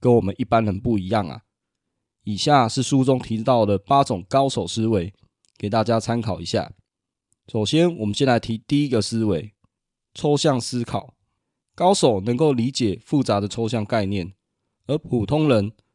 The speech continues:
老是使用简单的形象思维。为什么会产生如此的差异呢？这边就不得不提到智力测验了。在纽西兰有一位教授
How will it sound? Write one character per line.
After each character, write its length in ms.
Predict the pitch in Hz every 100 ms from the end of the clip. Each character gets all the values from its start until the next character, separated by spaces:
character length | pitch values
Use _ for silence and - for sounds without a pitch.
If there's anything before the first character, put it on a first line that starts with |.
| _
老 160 | 110 104
是 140 | 147
使 180 | 139 107
用 160 | 123 127
简 220 | 104 92
单 120 | 117
的 80 | 113
形 220 | 101 95
象 180 | 120 104
思 220 | - 101
维。 260 | 98 78 - _ _ _ _ _
为 120 | 175 160
什 160 | 127
么 160 | 98 95
会 100 | 123
产 200 | - 95
生 180 | 120 110
如 100 | 113
此 140 | -
的 80 | 92
差 240 | - 113
异 120 | 117
呢？ 240 | 104 92 90 _ _ _ _ _
这 120 | - 123
边 340 | 127 120 117
就 200 | - 117
不 120 | -
得 140 | 127 110
不 100 | 123
提 200 | - 101
到 320 | 117 95 -
智 160 | - 127
力 140 | 117
测 200 | - 110
验 220 | 110 95
了。 140 | - - _ _ _ _ _ _
在 200 | 202 170
纽 200 | 131 101
西 220 | - 151
兰 260 | 127 104 117 _ _ _
有 120 | 104
一 40 | 110
位 100 | 143
教 280 | - 127 110
授 320 | 131 95